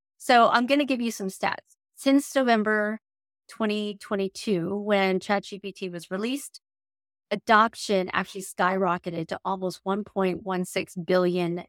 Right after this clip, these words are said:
users. So consider this, between February and March this year, it actually grew fifty-five percent. So this year alone, Chat G P T is actually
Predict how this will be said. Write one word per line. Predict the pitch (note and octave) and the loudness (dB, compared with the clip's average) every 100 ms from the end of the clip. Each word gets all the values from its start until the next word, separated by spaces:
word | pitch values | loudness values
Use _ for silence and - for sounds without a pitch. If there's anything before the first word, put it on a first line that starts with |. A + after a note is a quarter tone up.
| - | -14
users. | F3 F3+ E3+ E3+ - - - _ _ _ _ | -10 -6 -4 -4 -6 -12 -20 _ _ _ _
So | - A#3 G#3 G3+ | -2 4 6 4
consider | A#3 A3+ - A#3 G#3 | 0 0 2 2 0
this, | G3 F#3+ F3+ | 0 -2 -2
between | - G3 - G#3 G3 F#3 | -10 -12 -4 -2 -2 -2
February | G#3+ G3+ G3 F#3+ F#3 | -2 -2 2 2 2
and | F3 F3+ | 2 0
March | F3+ G3 - | 0 -2 -8
this | A#3+ A#3 A#3+ | -12 -10 -4
year, | A#3+ - | -4 -2
it | G#3+ G#3+ | 0 2
actually | G3+ - G3+ | 0 -2 -12
grew | F3 F#3+ G#3 F#3+ F3+ | -12 -10 -8 -4 -4
fifty-five | - F#3 F3+ - D#3+ | -4 -6 -4 -2 -2
percent. | - D#3+ F3 - - _ _ _ _ _ | -4 -10 -10 -10 -12 _ _ _ _ _
So | - A#3+ A3 - | 0 4 4 2
this | F3+ B3+ - F4 | 0 0 2 2
year | D#4+ | 4
alone, | C#4 G#3 F#3 E3+ D#3+ F#3+ A#3+ - A3+ | 4 4 2 0 -6 -8 -12 -14 -6
Chat | A#3+ A3 | -2 -2
G | - A3+ | -4 -14
P | G#3 | -14
T | G3+ F#3+ | -12 -6
is | F3 | -2
actually | F#3+ F#3+ - F#3+ F#3 | -2 -2 -6 -6 -6